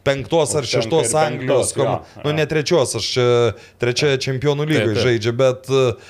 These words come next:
Speaker 1: ta prasme, tu negausi tų ne čempionų,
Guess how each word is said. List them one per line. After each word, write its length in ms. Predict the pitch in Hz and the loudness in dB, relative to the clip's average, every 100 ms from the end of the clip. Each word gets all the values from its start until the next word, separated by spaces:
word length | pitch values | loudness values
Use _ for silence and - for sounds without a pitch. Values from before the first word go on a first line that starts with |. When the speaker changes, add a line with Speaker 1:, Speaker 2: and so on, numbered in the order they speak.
| - | -6
Speaker 1:
ta 120 | 131 | -2
prasme, 420 | 135 135 151 156 147 - - - | -2 -2 -2 0 0 -2 -6 -2
tu 160 | 160 | -2
negausi 720 | 131 131 143 151 170 151 - 123 | -2 -4 -2 0 0 0 -6 -6
tų 220 | 143 151 139 135 - - 151 | -4 0 0 -2 -18 -12 -8
ne 240 | 139 165 | -2 -2
čempionų, 840 | 143 151 131 139 160 147 131 101 | -2 -4 -4 0 2 2 0 -4